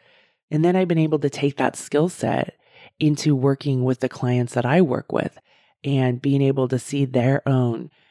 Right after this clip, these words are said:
you know, transformation. And I don't take it lightly when I see transformation. I, I used to really not like that word because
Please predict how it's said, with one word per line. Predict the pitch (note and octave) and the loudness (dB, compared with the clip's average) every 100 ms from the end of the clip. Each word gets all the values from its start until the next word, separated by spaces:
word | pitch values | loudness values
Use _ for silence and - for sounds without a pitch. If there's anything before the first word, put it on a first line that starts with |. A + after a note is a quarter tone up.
| _ | _
you | - C3 | -2 -2
know, | - | -2
transformation. | - - E3 E3+ - C3+ B2 C3+ E3+ - - - D#3 _ _ _ - | -4 0 2 2 0 -4 0 0 0 -2 -4 -6 -8 _ _ _ -4
And | D3+ | 0
I | D#3 | 2
don't | G3 B3+ | 2 0
take | - F#3 | -2 -2
it | - | -2
lightly | C3 C#3+ - | 0 0 0
when | C#3 B2+ | 0 -2
I | C3 | -4
see | - | -4
transformation. | B2+ - B2+ - A#2+ B2 D3 C3 A#2+ | -4 0 -2 -2 -2 0 0 0 -2
I, | - _ _ _ - | -4 _ _ _ -10
I | |
used | C#3+ D#3 F#3+ D#3+ | -2 0 0 0
to | C#3 A#2+ | 0 0
really | C3 C#3 C#3 C3 C2+ - _ _ _ - | 0 0 2 0 -4 -12 _ _ _ -6
not | B2+ C3 C3+ B2+ | 0 2 0 0
like | B2 B2+ | -2 0
that | B2 A#2+ C3 | -2 -4 0
word | C3+ C3+ B2+ | 0 0 0
because | B2 - B2+ A#2+ A#2 - - | -4 -4 -2 0 0 -4 -14